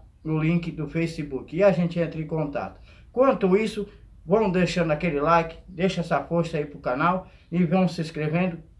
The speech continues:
quem não é inscrito ainda, pra ficar informado tudo sobre o nosso tricolor e nós trocar aquela ideia. E vamos que vamos. Já vamos começar a conversar sobre do Daniel Alves. Daniel Alves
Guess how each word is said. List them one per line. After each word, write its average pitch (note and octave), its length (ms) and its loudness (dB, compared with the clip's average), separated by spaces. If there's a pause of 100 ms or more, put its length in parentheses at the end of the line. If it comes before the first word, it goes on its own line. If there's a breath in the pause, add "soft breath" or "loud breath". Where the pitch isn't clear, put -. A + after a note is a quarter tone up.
(120)
quem F#3 180 0
não E3+ 200 2
é E3 80 2
inscrito D#3+ 400 -4
ainda, G3 360 -2
pra E3+ 140 0
ficar F3 300 2
informado D#3+ 760 0
tudo E3+ 440 -2
sobre F3 320 0
o E3 40 4
nosso E3 360 2
tricolor E3+ 640 0 (200 loud breath)
e B3 140 2
nós A3+ 240 4
trocar A3 360 2
aquela G#3+ 280 2
ideia. D3+ 500 2 (380 soft breath)
E B3+ 140 2
vamos B3 280 4
que A#3+ 140 -4
vamos. F#3 360 4 (1160)
Já D4+ 200 10
vamos F#4 260 6
começar C#4 460 6
a - 20 0
conversar F#3 840 4
sobre B3 340 6
do A#3+ 100 -2
Daniel A#3+ 520 6
Alves. A#3 400 6 (1600)
Daniel G#3+ 540 4
Alves F#3+ 560 4